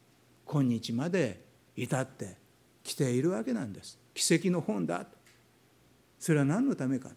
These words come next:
それは私が救われるためなんだ。永遠の命に預かって生きることができる。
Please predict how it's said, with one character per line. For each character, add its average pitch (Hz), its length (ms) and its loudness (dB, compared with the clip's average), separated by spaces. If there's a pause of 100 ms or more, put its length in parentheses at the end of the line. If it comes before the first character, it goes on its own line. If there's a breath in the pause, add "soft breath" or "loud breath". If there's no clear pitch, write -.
(1120)
そ - 160 -6
れ 107 80 -4
は 180 260 -4 (840)
私 110 400 -6
が 160 140 2
救 - 260 -2
わ 131 140 0
れ 135 80 2
る 120 60 -2
た 123 140 -6
め 135 120 2
な 131 140 0
ん 104 60 -8
だ。 - 160 -16 (800)
永 135 80 -2
遠 143 220 4
の 139 60 6
命 139 320 2
に 120 100 0
預 127 240 -4
か 220 100 -2
っ - 100 -6
て - 140 -16 (800 soft breath)
生 127 100 0
き 202 140 8
る 214 80 8
こ 147 140 6
と 135 80 4
が 107 120 -2
で 117 140 -4
き - 140 -4
る。 - 120 -4